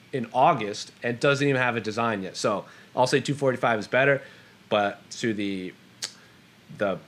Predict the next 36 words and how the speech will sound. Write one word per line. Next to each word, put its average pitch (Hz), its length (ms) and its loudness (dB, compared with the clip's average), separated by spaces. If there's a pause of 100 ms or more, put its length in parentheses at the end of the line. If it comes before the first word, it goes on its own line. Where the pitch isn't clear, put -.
popular, 143 720 4
the, 113 180 -2
what 117 100 2
do 113 60 0
you 110 60 -4
call 101 200 0
it? 87 80 -8
The, 90 320 -8
the 101 80 -6
casuals 143 640 2
of 139 140 0
the 143 80 -2
world, 143 360 2
as 127 300 -2
the 123 100 -2
commenters 127 480 0
like 127 180 0
to 120 60 -10
say, 131 280 0
two 123 160 -6
forty-four 101 560 -4
is 95 120 -10
gonna 98 200 -6
be 98 80 -8
way 95 180 -4
better. 90 260 -6
But 113 240 -2
Danny, 143 420 4 (520)
that's 139 300 2
it 151 100 2
for 143 80 -4
the 127 100 -4
questions. 156 640 0 (140)
Uh, 113 240 2
as 127 220 2
always, 143 680 4